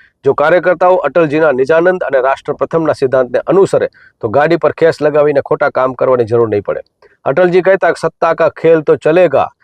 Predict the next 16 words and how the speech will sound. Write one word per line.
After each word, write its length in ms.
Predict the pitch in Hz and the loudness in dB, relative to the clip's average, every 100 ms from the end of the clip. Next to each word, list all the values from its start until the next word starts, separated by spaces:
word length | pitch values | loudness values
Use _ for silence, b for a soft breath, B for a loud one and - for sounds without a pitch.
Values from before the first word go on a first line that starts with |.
| _ | _
સરકાર 480 | - 156 165 160 147 | -4 -2 0 0 0
આયેગી 480 | 127 151 156 139 135 | 2 2 2 0 -2
જાયેગી, 540 | 127 156 175 151 104 b b _ - | 0 2 2 0 -6 b b _ -2
પાર્ટિયા 460 | 160 165 165 151 | 0 0 0 0
બનેગી 480 | 135 156 160 151 147 | 0 0 0 -2 -4
બિગડેગી, 580 | 143 165 196 180 147 104 _ _ | -2 0 2 2 -2 -14 _ _
મગર 240 | 98 110 113 | -8 -2 -2
યે 140 | 101 | -2
દેશ 280 | 92 139 127 | 0 2 2
રહેના 280 | 104 98 90 | 0 -2 -4
ચાહીએ." 360 | - 80 71 - _ _ _ - | -6 -8 -8 -18 _ _ _ -6
આજનો 300 | 113 131 131 | 0 2 2
કાર્યકર્તા 540 | 143 160 160 165 165 127 | 2 2 2 0 0 0
આ 40 | |
ભાવના 380 | 123 120 131 120 | 0 0 2 0
ભૂલીને 400 | 110 170 160 | 0 0 0